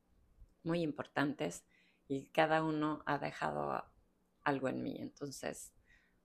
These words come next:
sí, sí honro a mis, a mis maestros, la verdad, y les doy las gracias.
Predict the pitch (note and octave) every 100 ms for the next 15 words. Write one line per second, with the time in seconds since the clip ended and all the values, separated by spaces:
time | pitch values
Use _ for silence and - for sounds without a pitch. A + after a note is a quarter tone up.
0 | - - D#3 - - - E3+ D#3 C#3+ C#3
1 | C3+ B2+ - - D#3 C3+ C#3 B2 - -
2 | - - - - - - - - - B2
3 | C3+ A2 - A#2+ - - - - - -